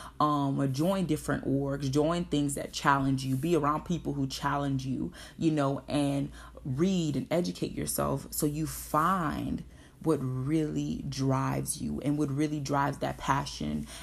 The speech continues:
and that ambition within you, you know. And my friend, um, I always look to her as, like, a creative guide. Um, she's a, one of my creative friends who is just so dope when it comes to photography and modeling.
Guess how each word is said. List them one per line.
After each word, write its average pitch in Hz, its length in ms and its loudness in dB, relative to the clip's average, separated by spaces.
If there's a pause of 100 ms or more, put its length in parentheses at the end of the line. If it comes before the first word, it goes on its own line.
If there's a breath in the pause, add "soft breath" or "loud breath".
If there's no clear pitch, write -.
and 151 160 4
that 139 100 2
ambition 135 600 2
within 139 640 2
you, - 280 -2 (280 loud breath)
you 160 120 4
know. 143 200 4
And 147 260 2
my 135 140 4
friend, 160 500 0
um, 139 480 0 (240 loud breath)
I 208 140 6
always 160 400 4
look 156 220 2
to 160 120 0
her 139 240 2
as, 135 240 2
like, 135 320 0
a 135 280 4
creative 156 720 2
guide. 180 480 2
Um, 151 120 2
she's 151 220 -2
a, 151 60 4
one 143 260 -2
of 151 60 -4
my 156 100 -2
creative 151 420 0
friends 147 440 -2
who 147 240 0 (280 loud breath)
is 143 280 0
just 143 260 2
so 143 300 2 (120)
dope 127 360 2
when 143 160 0
it 123 100 -4
comes 135 360 0
to - 60 -4
photography 139 800 0
and 131 100 2
modeling. 135 600 0